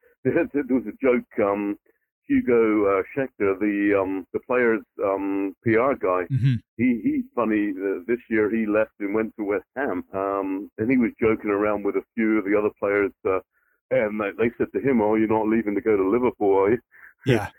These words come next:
Speaker 1: He laughed. He didn't say anything. You know, it's just like, you know, everybody seemed to wanna leave and go to Liverpool.
Speaker 2: <laughs>
Speaker 1: I don't know whether Liverpool were just coming down and just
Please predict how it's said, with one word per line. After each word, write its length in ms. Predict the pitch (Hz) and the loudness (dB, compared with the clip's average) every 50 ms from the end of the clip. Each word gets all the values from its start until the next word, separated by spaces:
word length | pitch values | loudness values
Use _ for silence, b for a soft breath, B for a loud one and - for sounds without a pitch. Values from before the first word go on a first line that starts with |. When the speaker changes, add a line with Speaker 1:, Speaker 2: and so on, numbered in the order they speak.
| _ _ _ | _ _ _
Speaker 1:
He 160 | 117 107 104 | -2 0 0
laughed. 340 | 107 104 101 107 107 98 - - | 0 -2 -2 -2 -4 -6 -4 -4
He 100 | 113 101 | -6 -6
didn't 280 | 90 - 107 107 101 - _ | -2 -2 -2 -4 -4 -4 _
say 120 | 123 110 | 0 0
anything. 340 | 113 110 98 101 104 95 104 | 2 0 0 -2 -4 -2 0
You 100 | 110 113 | 0 0
know, 140 | 107 98 98 | 2 0 0
it's 120 | 98 - _ | -2 -2 _
just 120 | 113 - _ | -10 -8 _
like, 240 | - 95 95 98 95 | -4 -2 -2 -2 -2
you 120 | 123 113 | -2 -2
know, 160 | 107 98 98 101 _ - | 0 0 -2 -4 _ -2
everybody 400 | 120 117 117 110 - 107 107 110 - _ | -2 0 0 0 0 0 -2 -2 -4 _
seemed 200 | 120 110 107 - | -4 -4 -2 -2
to 100 | 113 104 | -2 0
wanna 220 | 104 110 107 104 | 0 0 0 0
leave 280 | 98 101 107 113 110 98 | 0 2 2 0 0 0
and 120 | 104 101 - | -2 -2 0
go 120 | 110 107 | 0 2
to 120 | 101 98 92 | 2 0 0
Liverpool. 500 | 101 131 131 107 90 _ - 95 87 _ _ | 0 0 0 -2 -4 _ -4 -6 -6 _ _
Speaker 2:
<laughs> 60 | - | -18
Speaker 1:
I 500 | - - - - - - - - 151 147 - _ _ B B B B B B B | -16 -14 -12 -6 -6 -6 -4 -2 -6 -6 -6 _ _ B B B B B B B
don't 200 | 98 92 92 90 | -4 -2 0 0
know 100 | 95 95 | 0 2
whether 360 | 101 98 90 98 95 95 92 _ | 2 2 4 4 2 2 0 _
Liverpool 400 | 110 107 98 104 - - 110 98 | -4 0 0 -2 0 0 -2 0
were 80 | 95 87 | 0 -2
just 180 | - 107 - _ - | -2 -4 -8 _ -4
coming 280 | - 95 92 90 90 | -2 -2 -2 -2 0
down 320 | 85 107 101 104 107 98 95 | 0 0 0 0 0 -2 -2
and 120 | 92 - _ | -4 -4 _
just 140 | 98 90 | -8 -8